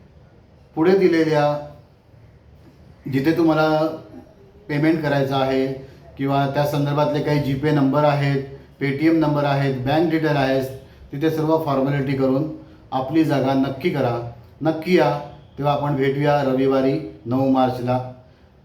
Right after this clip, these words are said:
दादर येथे नाबर गुरुजी हॉल येथे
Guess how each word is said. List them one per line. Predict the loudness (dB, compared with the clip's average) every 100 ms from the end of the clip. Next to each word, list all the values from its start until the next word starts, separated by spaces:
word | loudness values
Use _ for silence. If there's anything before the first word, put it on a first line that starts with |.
| _
दादर | -2 0 0 0 0 -4 -12 -20 -20 _ -20 -8
येथे | -6 0 0 0 -4 -4
नाबर | 0 0 0
गुरुजी | 0 0 0
हॉल | 0 0 -2
येथे | -4 -6 -12